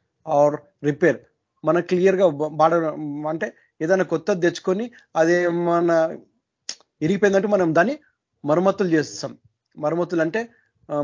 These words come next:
మనం రిపేర్ చేస్తాం దాన్ని మంచిగా ఉండని. అందులో నువ్వు కూడా అట్లే every day, day to day లైఫ్‌లో నువ్వు రిప్-, రిపేర్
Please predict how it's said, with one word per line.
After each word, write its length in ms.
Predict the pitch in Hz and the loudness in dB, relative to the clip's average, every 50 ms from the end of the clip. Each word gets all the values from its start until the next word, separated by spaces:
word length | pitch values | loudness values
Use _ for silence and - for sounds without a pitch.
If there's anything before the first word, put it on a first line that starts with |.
| 147 143 | -2 -2
మనం 180 | 143 143 139 135 131 139 | -2 -2 -2 -4 -2 -4
రిపేర్ 260 | 156 156 - 202 190 175 156 | -2 0 2 4 4 4 4
చేస్తాం 260 | 143 - - 139 123 123 127 143 | 2 0 -2 -10 -10 -10 -6 -4
దాన్ని 160 | 156 156 151 147 | -2 -2 0 -2
మంచిగా 200 | 151 151 - 185 160 | -2 -2 0 0 2
ఉండని. 220 | 147 143 135 127 117 - - _ _ - 160 | 2 2 0 -2 -6 -10 -18 _ _ -8 -6
అందులో 180 | 160 170 202 190 | -4 0 0 2
నువ్వు 120 | 196 208 208 | 2 4 4
కూడా 80 | 214 196 185 | 4 2 2
అట్లే 160 | - 175 139 - - _ _ _ - 160 | 2 0 -2 -4 -4 _ _ _ 2 2
every 240 | 175 175 196 214 214 180 202 | 2 4 2 2 2 4 4
day, 80 | 202 202 170 160 | 4 2 2 0
day 80 | 175 190 185 208 | 0 0 0 0
to 60 | 196 185 | -2 0
day 100 | 185 185 180 | 0 2 2
లైఫ్‌లో 220 | 165 160 214 240 254 - - _ _ - 170 | 0 0 0 -4 -6 -6 -12 _ _ -6 -2
నువ్వు 160 | 165 160 156 151 | 0 2 2 2
రిప్-, 200 | 147 151 - _ _ _ - 156 151 | 0 -4 -8 _ _ _ -6 -4 -4
రిపేర్ 280 | 151 156 190 185 180 | -2 2 2 2 4